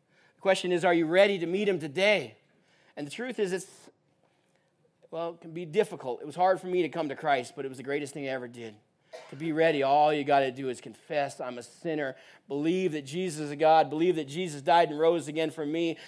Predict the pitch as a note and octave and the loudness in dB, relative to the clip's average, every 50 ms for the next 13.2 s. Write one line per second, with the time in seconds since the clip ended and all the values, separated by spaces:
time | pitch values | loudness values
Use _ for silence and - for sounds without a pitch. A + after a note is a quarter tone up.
0 | - - _ - - G3 F#3+ G3 G3 F#3+ G3 F3 E3+ D3 E3+ D#3+ E3 F3 F3+ F#3 | -20 -20 _ 0 4 4 4 4 4 0 -2 -2 -2 -2 -2 0 2 4 4 2
1 | F3 E3+ C#3+ - - F#3 F#3 F#3+ F#3 F3+ F3+ F3 E3+ E3+ _ _ _ - _ _ | 2 -2 -4 -4 -2 0 2 2 2 2 0 0 -2 -4 _ _ _ -20 _ _
2 | - - C#3 C#3+ C#3 D3+ E3+ F3 E3+ F3 D#3+ D#3 C3 C3 A#2+ A2 A#2 _ _ _ | -12 -8 -6 -2 4 4 6 4 4 2 -4 -8 -8 -8 -12 -14 -18 _ _ _
3 | _ _ _ _ _ _ _ _ _ _ _ _ _ _ _ _ _ _ _ _ | _ _ _ _ _ _ _ _ _ _ _ _ _ _ _ _ _ _ _ _
4 | _ _ _ _ _ _ _ _ - - _ _ - A2 A2 G#2 G#2+ A#2+ B2+ C3 | _ _ _ _ _ _ _ _ -20 -20 _ _ -12 -10 -8 -4 -2 0 0 0
5 | C3 A2 G2 - _ _ _ _ _ _ _ _ - D#3 D#3 C#3 A#2+ - - - | -2 -6 -12 -16 _ _ _ _ _ _ _ _ 0 0 2 0 0 -4 -10 -20
6 | _ _ _ _ C#3+ C3 B2+ B2+ B2 A#2+ - - C#3+ D3+ D#3+ C#3+ C3 C#3 C3 B2 | _ _ _ _ -14 -12 -10 -8 -8 -8 -2 0 2 2 2 0 0 0 0 0
7 | - - D#3+ D3 C#3+ A#2+ G#2 - - _ _ _ _ _ _ _ _ _ _ A#2+ | 0 0 0 2 2 0 -2 -6 -14 _ _ _ _ _ _ _ _ _ _ -4
8 | C3+ D3 C#3 B2 C3 B2 A#2+ A#2+ B2+ C#3 C3 A#2 - - - - - _ _ _ | -2 -2 -2 -2 -4 -4 -4 -2 -2 -2 -2 -4 -6 -12 -18 -20 -20 _ _ _
9 | _ _ _ _ - D#3 D#3+ D#3 F#3+ G3+ G3 F3 G3+ G3 F#3+ E3+ - F#3+ F3 F3 | _ _ _ _ -6 -4 0 4 4 6 6 6 4 4 4 4 4 4 4 4
10 | F3 F#3 G3+ G#3+ G#3+ G3+ G3 G3+ G#3 G#3 G3 G3 G3 F#3+ F#3 F3 E3+ E3+ E3+ E3 | 4 4 4 4 4 2 2 2 2 2 4 4 4 4 4 2 2 2 2 2
11 | D#3+ F3 F3+ - F3 D3 C#3 C#3 - - F3 D#3+ D3+ D3 D3 D3 - D3+ C#3+ D3+ | 2 2 2 4 6 6 6 6 4 0 -4 -2 -2 -2 -2 -2 -4 -8 -6 -2
12 | D#3 D3+ D3 D3 C#3+ C3+ C3 C3+ D#3 D#3 D3+ - - D#3 D3+ C#3+ - - E3 D3+ | 0 0 0 0 0 -2 -2 -2 -2 -2 -2 -2 0 0 0 0 0 -4 -4 -4
13 | C#3 B2+ A#2 A2+ | -2 -4 -6 -8